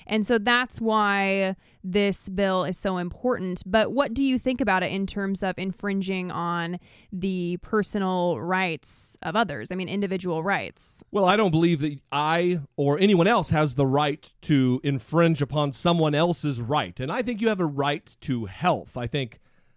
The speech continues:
Speaker 2: uh, 'cause we're talking about invig-, invisible pathogens here. A disease is something that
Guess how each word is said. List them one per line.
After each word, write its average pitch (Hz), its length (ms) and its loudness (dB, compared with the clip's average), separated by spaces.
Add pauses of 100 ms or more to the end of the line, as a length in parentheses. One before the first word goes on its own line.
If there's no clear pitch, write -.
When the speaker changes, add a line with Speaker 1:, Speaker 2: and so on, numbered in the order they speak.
(120)
Speaker 2:
uh, 123 400 -2 (800)
'cause 170 140 0
we're 269 100 0
talking 262 180 2
about 202 220 2
invig-, 196 680 0
invisible 185 580 2
pathogens 135 760 0
here. 110 240 -4 (680)
A - 60 -2
disease 165 560 4
is 165 140 -2
something 139 400 0
that 131 220 0